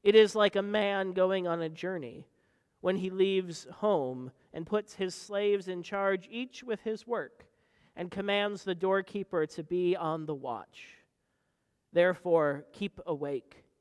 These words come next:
for you do not know when the master of the house will come, in the evening, or at midnight, or at cockcrow, or at dawn, or else he may find you asleep when he comes suddenly.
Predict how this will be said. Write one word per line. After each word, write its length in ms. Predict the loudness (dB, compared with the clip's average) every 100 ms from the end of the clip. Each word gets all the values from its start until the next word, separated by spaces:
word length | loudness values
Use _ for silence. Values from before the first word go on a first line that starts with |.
| _ _ _ _
for 120 | 2
you 180 | 2 2
do 160 | -2 2
not 260 | 2 2
know 240 | 2 2 4
when 160 | 2
the 100 | 0
master 500 | -2 0 0 -2 -4 -2
of 80 |
the 80 | -2
house 440 | -2 0 0 0 -4
will 180 | -4
come, 520 | -4 -4 -2 -2 -6 -10 _ _ _ _ _ -12
in 100 | -10
the 100 | -8
evening, 840 | -4 -4 -2 -2 -2 -4 -8 -10 -14 _ _ -4
or 180 | -2
at 140 | -2 -4
midnight, 640 | -4 -2 0 2 0 -2
or 260 | 0 2 2
at 280 | 0 -4 -6
cockcrow, 920 | -6 -4 -4 -6 _ -2 2 2 2
or 280 | 0 0 0
at 180 | 0 -2
dawn, 420 | -6 -4 -8 -14 -20 _ _ _ _ _ _ -8
or 120 | 0
else 300 | 4 4 0
he 140 | -6 -4
may 160 | -2
find 440 | -4 -2 -2 -2 -4
you 140 | -4
asleep 500 | -4 -4 -2 -2 -4
when 180 | -8 -6
he 140 | -6 -10
comes 540 | -8 -8 -8 -12 -16
suddenly. 640 | -18 -8 -6 -6 -10 -16